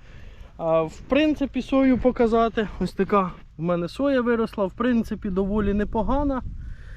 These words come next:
А, на цій ділянці сіється другий рік соя по сої. Наскільки я знаю, завжди соя краще після сої. А тепер, е, планую всі свої ділянки, в мене один і сім площа,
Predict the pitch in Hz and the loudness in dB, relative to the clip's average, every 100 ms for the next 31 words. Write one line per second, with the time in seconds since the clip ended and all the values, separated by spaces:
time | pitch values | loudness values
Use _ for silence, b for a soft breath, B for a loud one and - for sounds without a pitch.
0 | B B - - 156 156 165 190 - 240 | B B -8 -6 -2 0 2 2 4 2
1 | 214 226 226 226 220 - 233 220 220 - | 2 2 2 0 -2 -2 0 2 0 -2
2 | 214 190 175 B 156 180 220 180 185 190 | -2 -2 -2 B -2 2 4 4 2 2
3 | 262 277 - - B B B B - 247 | 0 0 -8 -12 B B B B -2 2
4 | 240 208 226 - 247 240 233 214 B B | 2 2 -2 0 2 2 2 -2 B B
5 | - 170 - 220 226 208 190 220 226 208 | -4 -2 0 2 2 2 2 2 2 2
6 | 202 196 180 202 175 - - 196 196 180 | 2 0 2 2 0 -4 -2 0 0 0
7 | 160 123 - 131 127 - 135 139 123 117 | 0 -2 -4 -10 -8 -8 -4 -2 -2 -2
8 | B B B B - 160 175 202 269 285 | B B B B -4 -2 0 -2 0 0
9 | 262 247 214 220 208 247 233 220 180 - | 0 0 0 2 4 4 4 2 -2 -4
10 | 233 220 - 214 196 208 262 269 233 185 | -2 -2 2 2 2 2 2 2 2 2
11 | 190 190 180 185 208 208 202 - 202 180 | 2 2 4 4 6 4 2 2 2 2
12 | 151 - - - 185 165 135 - 135 | 0 -6 -18 0 4 4 4 -2 -8